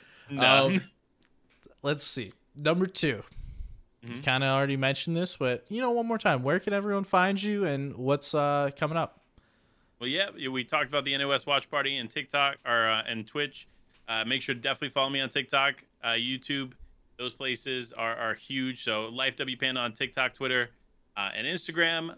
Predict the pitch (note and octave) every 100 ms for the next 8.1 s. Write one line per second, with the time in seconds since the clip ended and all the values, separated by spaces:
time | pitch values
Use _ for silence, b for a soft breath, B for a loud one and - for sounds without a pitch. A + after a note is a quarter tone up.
0 | - B2 B2 B2 C#3 C#3 B2+ C3+ F3 -
1 | - G#2+ B2+ C3 A#2 A#2+ B2+ A2 - A2
2 | G#2 F2+ F#2+ _ _ _ - A2+ A2+ A2+
3 | A#2 C3+ C#3+ C#3+ C3 C3 B2+ A2 A#2+ A#2+
4 | A#2+ A2+ A2+ A2+ A2 - A2+ A2+ A2 G#2+
5 | - _ - A2 A#2 A2+ A2+ G#2 A#2+ A2
6 | A2 A2+ A2 A2+ G#2+ - A#2+ G#2+ A#2 G#2+
7 | G#2+ G#2+ - G#2 A2+ A2 - A2+ A#2+ A#2
8 | G#2+